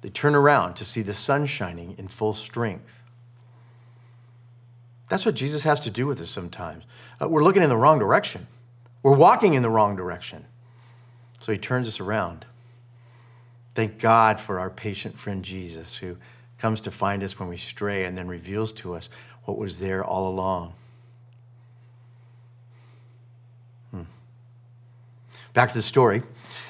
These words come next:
Uh, when Jesus vanished, they jump up and headed back to Jerusalem, running seven miles as darkness sets in. They find their friends and tell them, "It's true,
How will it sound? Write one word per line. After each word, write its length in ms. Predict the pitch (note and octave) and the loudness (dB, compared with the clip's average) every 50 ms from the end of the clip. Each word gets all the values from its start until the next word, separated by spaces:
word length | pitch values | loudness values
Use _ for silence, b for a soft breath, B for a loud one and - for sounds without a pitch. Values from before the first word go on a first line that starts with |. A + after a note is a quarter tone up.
| B B | B B
Uh, 340 | - - - - A2+ A2+ G2+ - - - | 0 2 4 4 2 2 -2 -6 -8 0
when 160 | C#3 C#3 C3+ | 2 2 4
Jesus 260 | B2+ E3+ F3 D#3+ C#3+ | 6 6 6 4 4
vanished, 680 | A#2 A2+ C#3 C#3+ D3+ C#3+ A#2+ G#2+ A2 A#2 - - - - | 2 4 4 6 6 6 4 2 0 0 -4 -6 -6 -2
they 120 | B2+ B2+ A#2+ A2 | 0 0 0 0
jump 580 | G2 - A2+ A#2 A#2+ D3 F#3 G3+ A3+ A#3+ A3 - | -2 0 2 2 4 6 8 8 8 8 8 6
up 240 | C#3+ A2+ A#2 - - - | 6 6 6 4 0 -4
and 120 | - A2+ | -4 0
headed 300 | G#2+ D3 D#3 D#3+ E3+ C3+ | 2 4 4 4 4 4
back 220 | C#3+ C#3+ C#3 C3+ | 4 4 4 4
to 80 | - C#3 | 2 -4
Jerusalem, 520 | A2+ A2+ A#2+ C3+ C#3 C3 C3+ - G#2 - B B B B B B | -2 0 0 2 2 0 0 -4 -4 -6 B B B B B B
running 320 | D3+ E3 E3+ F3 E3+ D#3+ | 6 6 8 8 6 6
seven 540 | - - - - - G3+ G3+ G#3 A3+ A3 G#3 | 4 4 2 4 6 6 8 8 8 8 8
miles 500 | G3 F#3 F3+ D#3 C3 G#2+ G2+ G#2+ G#2+ - | 8 8 8 8 6 6 4 2 0 -2
as 220 | - B2+ A#2+ G#2 | -2 -4 -4 -4
darkness 520 | G#2+ G#2 C#3+ C#3+ D3+ E3 D#3 - E3 C#3+ - | -2 4 6 6 6 6 6 2 2 2 4
sets 320 | - E3 C#3+ C3+ - - | 4 4 4 2 2 0
in. 200 | D#3 C#3+ G#2+ - B B B B B | 2 2 0 0 B B B B B
They 100 | D3 C#3 | 2 4
find 400 | C#3+ - - E3+ F3+ G#3+ A3+ A3+ | 4 6 6 6 8 8 8 8
their 100 | A3 G3+ | 8 6
friends 380 | - - C3+ B2 A#2+ B2 C3 | 6 2 0 0 2 0 0
and 180 | - D3+ D3 C3+ | 0 0 0 0
tell 280 | - - G3 G3 G#3 G3 | 2 6 8 8 8 8
them, 260 | D3+ C3 B2 B2 A#2+ B B B B B B | 8 6 4 4 0 B B B B B B
"It's 280 | - A#3+ B3 G3 - - | 4 6 6 6 4 2
true, 600 | - - - C4+ C#4+ D4 C#4 A3 D#3+ A2 B | 0 2 4 6 8 10 10 10 8 8 B